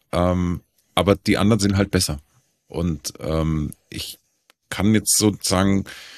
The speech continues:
wenn du jetzt auf die Vorwurfsseite so blickst, na, du musst dich ja immer hinterher fragen, was hätten wir anders machen können,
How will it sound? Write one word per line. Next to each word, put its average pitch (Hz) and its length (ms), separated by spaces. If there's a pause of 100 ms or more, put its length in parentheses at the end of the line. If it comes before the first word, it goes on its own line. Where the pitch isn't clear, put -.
(560)
wenn 101 380
du 98 80
jetzt 95 180
auf 92 120
die 87 140
Vorwurfsseite 110 1600
so 92 220
blickst, 117 420
na, 107 80
du 110 100
musst 120 200
dich 107 80
ja 113 80
immer 127 180
hinterher 117 380
fragen, 101 340
was 98 140
hätten 107 160
wir 78 80
anders 92 240
machen 76 240
können, 104 320